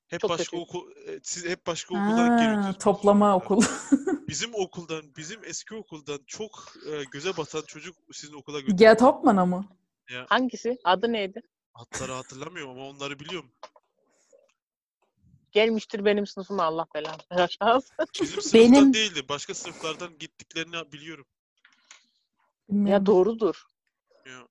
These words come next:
Speaker 3: Bizim hiç öyle, çok, biz, e, bizden sonra demek ki, e, bir şeyler olmuş. <laughs> Generasyonlar
Speaker 1: Her,
Speaker 3: iyice
Speaker 1: her sene, her
Speaker 3: berbatlaşmış
Speaker 1: sene.
Speaker 3: ya.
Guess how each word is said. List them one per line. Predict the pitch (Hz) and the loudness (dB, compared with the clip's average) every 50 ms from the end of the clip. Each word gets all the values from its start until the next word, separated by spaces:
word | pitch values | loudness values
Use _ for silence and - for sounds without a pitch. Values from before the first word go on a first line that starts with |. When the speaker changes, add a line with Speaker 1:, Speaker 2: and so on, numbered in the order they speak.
| _ _ _ | _ _ _
Speaker 3:
Bizim | 202 190 233 262 | -6 0 2 2
hiç | 302 285 - | 2 2 0
öyle, | 311 285 285 269 285 277 254 277 180 - - _ _ | 0 2 2 2 2 0 -2 -4 -6 -10 -10 _ _
çok, | - - - - | -18 -16 -12 -8
biz, | 240 220 285 294 - - _ _ _ _ _ - - _ | -6 -6 -6 -6 -10 -14 _ _ _ _ _ -20 -12 _
e, | - 190 180 156 | -4 -4 -2 -2
bizden | 180 170 165 165 247 349 | -4 0 4 4 4 4
sonra | - - - 240 233 214 | 4 2 2 4 4 4
demek | 220 220 233 254 - | 4 4 2 2 2
ki, | - 262 254 - - | 4 4 4 4 2
e, | 233 208 - - _ _ _ _ - | -2 -6 -6 -8 _ _ _ _ -12
bir | 202 | -4
şeyler | - - 240 208 220 | 0 2 4 4 4
olmuş. | 226 226 185 180 175 208 - - - - - 269 - - - - _ _ | 4 2 2 0 -2 0 2 2 2 4 2 0 0 -2 -16 -20 _ _
<laughs> | _ _ _ - - - _ _ - 196 | _ _ _ -20 -20 -20 _ _ -4 2
Generasyonlar | 175 220 240 233 226 226 233 233 233 - 254 254 254 247 262 254 | 6 6 8 8 10 8 8 6 4 4 6 6 8 8 6 6
Speaker 1:
Her, | 226 | 8
Speaker 3:
iyice | 269 277 285 254 208 240 254 - | 8 8 8 8 8 8 6 6
Speaker 1:
her | |
sene, | 143 143 156 | 4 2 -2
her | 165 240 | 2 6
Speaker 3:
berbatlaşmış | 240 240 247 226 240 240 240 247 233 247 240 - - 143 220 127 | 8 8 10 10 8 6 8 8 6 6 4 2 -6 -10 -12 -10
Speaker 1:
sene. | 123 208 | -10 -10
Speaker 3:
ya. | 208 214 | -10 -10